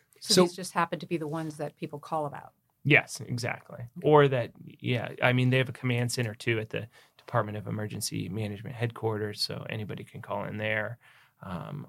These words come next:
Speaker 1: or, yeah, just report people. Take a picture on your phone and, uh, p-,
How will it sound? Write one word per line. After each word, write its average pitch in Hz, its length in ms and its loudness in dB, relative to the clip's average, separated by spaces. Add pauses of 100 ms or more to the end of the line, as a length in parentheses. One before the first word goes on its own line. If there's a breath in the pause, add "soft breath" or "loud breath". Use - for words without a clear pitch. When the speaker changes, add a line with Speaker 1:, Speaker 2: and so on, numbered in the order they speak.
(160)
Speaker 1:
or, 101 280 -6
yeah, 110 380 -6
just - 220 -10
report 113 340 -2
people. 113 260 -6
Take 120 220 -2
a 135 60 -4
picture 120 600 -2 (400)
on 110 200 -4
your 107 120 -8
phone 107 600 -4 (300)
and, 95 360 -8
uh, 90 280 -10 (440)
p-, - 120 -14